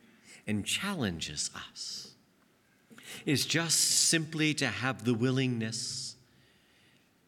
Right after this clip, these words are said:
to try. It's not about how successful we are. It's not about a numbers game of how many people we've touched or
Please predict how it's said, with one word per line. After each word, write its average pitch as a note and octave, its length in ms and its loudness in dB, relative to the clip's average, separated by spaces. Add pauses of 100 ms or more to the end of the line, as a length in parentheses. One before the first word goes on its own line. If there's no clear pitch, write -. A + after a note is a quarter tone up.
(200)
to - 100 -8
try. A2 600 -6 (1900)
It's - 180 2
not C#3+ 160 2
about C3 300 2
how A2+ 160 0
successful - 1000 -2
we F#2 200 -4
are. D#3+ 440 -12 (1400)
It's D#3 200 0
not E3+ 200 4
about D3 260 4
a C#3+ 80 4
numbers C#3 580 4
game C#3+ 340 4
of A2+ 140 -2 (200)
how E3+ 180 0
many D3 380 4
people A#2+ 480 2
we've G#2+ 320 2
touched - 600 -2
or A2+ 300 2